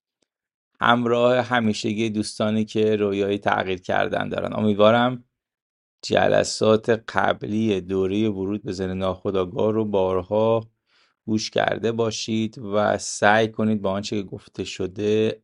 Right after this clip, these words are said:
عمل کنید. عملکرد ما در دوره ورود به ذهن ناخودآگاه هم به صورت ذهنی و متافیزیکیه و هم به صورت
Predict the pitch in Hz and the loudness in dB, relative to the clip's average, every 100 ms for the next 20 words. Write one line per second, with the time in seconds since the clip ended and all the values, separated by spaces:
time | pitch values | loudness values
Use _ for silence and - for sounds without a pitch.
0 | _ - 101 110 107 104 92 90 90 - | _ -4 2 4 4 0 -10 -10 -14 -20
1 | _ _ _ _ _ _ _ _ 120 120 | _ _ _ _ _ _ _ _ -2 2
2 | 123 120 139 139 143 123 117 113 117 113 | 4 2 4 4 4 2 -2 0 2 2
3 | 110 113 113 110 113 113 104 110 107 107 | 2 0 0 0 0 -2 -2 -2 0 0
4 | 110 113 110 107 110 110 110 101 120 131 | 2 4 2 2 0 2 2 2 6 8
5 | 139 143 _ _ _ _ _ _ _ _ | 8 4 _ _ _ _ _ _ _ _
6 | - 131 143 120 110 - 117 123 131 117 | 0 4 4 2 -2 -4 0 2 2 0
7 | 104 101 110 104 - 127 127 104 101 92 | -2 -4 -2 -2 -2 -4 -4 0 -2 -2
8 | 92 _ _ 127 117 110 117 110 110 104 | -8 _ _ -6 -4 -2 -2 -2 -4 -4
9 | 107 - - 143 156 156 123 - 127 131 | -6 -6 -2 2 4 4 0 0 -2 -2
10 | 107 - 104 110 120 - 98 87 | -4 -4 -2 0 0 0 -6 -6